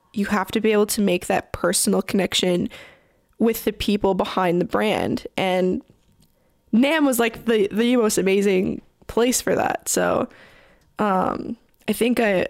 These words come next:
who I'm with right now, I'm with Lewitt Audio, sixty-four Audio, and recently I, I'm doing a collaboration with Universal Audio. And that, that's very recent. So that was, like,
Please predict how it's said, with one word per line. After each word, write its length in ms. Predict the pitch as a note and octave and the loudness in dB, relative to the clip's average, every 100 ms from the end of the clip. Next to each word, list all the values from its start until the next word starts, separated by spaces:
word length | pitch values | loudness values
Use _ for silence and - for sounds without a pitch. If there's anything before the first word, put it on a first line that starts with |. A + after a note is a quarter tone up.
| - | -6
who 180 | - A3 | -2 0
I'm 160 | G#3 | 2
with 180 | G3+ G3 | 2 0
right 180 | G3 F3+ | 0 0
now, 560 | A3 A#3+ C4 A3+ A3 - - | 0 0 0 2 0 0 -2
I'm 180 | G#3+ G#3 | 0 2
with 320 | F#3+ - - | 0 -4 -6
Lewitt 580 | A3 B3+ C4+ C4 B3 - - | 0 2 4 4 2 -2 -2
Audio, 720 | G#3+ G3+ G3+ F#3+ G3 F#3+ G3+ - - _ _ _ _ - | 0 2 2 2 2 2 0 -6 -20 _ _ _ _ -16
sixty-four 760 | - - A3 - G#3+ G#3 G#3 | -6 -2 -2 0 0 0 0
Audio, 540 | - F#3+ G3 F#3 F#3 F#3 | 2 2 2 2 2 2
and 320 | - G3+ F#3+ | 0 0 2
recently 720 | G#3+ A3+ - G#3+ G#3 G#3 G3+ - | 2 2 0 0 0 2 0 0
I, 160 | F#3+ F#3+ G3 _ _ - | -2 -4 -8 _ _ -4
I'm 140 | G#3 | -2
doing 320 | G3 G3+ G3+ G3+ | 0 2 2 0
a 60 | |
collaboration 800 | G3 - F#3+ G3 F#3 F#3+ G3 F#3 | 0 -2 0 0 0 0 0 0
with 180 | F#3 - | 0 0
Universal 520 | A#3+ B3 - - - | 0 2 0 0 -2
Audio. 420 | - - - C4 - _ _ - - - - _ - | -2 -2 -2 -2 -6 _ _ -20 -20 -20 -20 _ -10
And 180 | - F#3 | -4 -2
that, 200 | - - | -2 -6
that's 260 | F3+ A3 G3+ | -4 -2 -2
very 420 | F#3+ A3 D#4+ C#4 | -2 0 2 2
recent. 500 | G#3 G3 - - - | 2 0 0 -2 -2
So 180 | - F#3+ | -2 0
that 180 | F#3+ F#3 | 0 0
was, 120 | - | 0
like, 360 | F3 F3 - | 0 0 -2